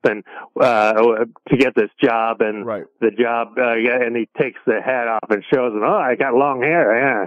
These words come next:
Speaker 1: yeah. So.
Speaker 2: Okay, so I, I wanna tell you this. I, I don't think that just because you want to get dreadlocks that you are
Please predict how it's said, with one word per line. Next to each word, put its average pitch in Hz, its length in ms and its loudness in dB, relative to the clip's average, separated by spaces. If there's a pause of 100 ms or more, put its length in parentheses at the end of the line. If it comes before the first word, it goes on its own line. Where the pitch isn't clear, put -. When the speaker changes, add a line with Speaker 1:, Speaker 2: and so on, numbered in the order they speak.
(160)
Speaker 1:
yeah. - 200 -8 (240)
So. 110 120 2
Speaker 2:
Okay, 262 280 -4
so 240 320 -2
I, 196 160 2
I 208 60 2
wanna 254 180 -2
tell 220 180 -2
you 208 140 0
this. 147 320 0 (400)
I, 226 240 2
I 214 100 4
don't 269 280 -2
think 233 200 -4 (100)
that 185 280 0
just 190 240 0
because 190 340 0
you 180 100 -4
want 165 320 0
to 175 100 -4
get 156 220 -2
dreadlocks 147 560 0
that 127 160 0
you 147 320 0
are 123 440 2